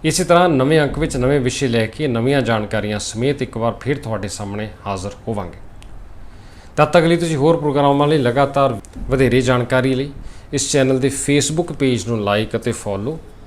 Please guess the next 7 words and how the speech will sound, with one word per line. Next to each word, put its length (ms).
YouTube 340
ਚੈਨਲ 340
ਨੂੰ 120
ਸਬਸਕ੍ਰਾਈਬ 540
ਜ਼ਰੂਰ 280
ਕਰ 160
ਲਵੋ। 280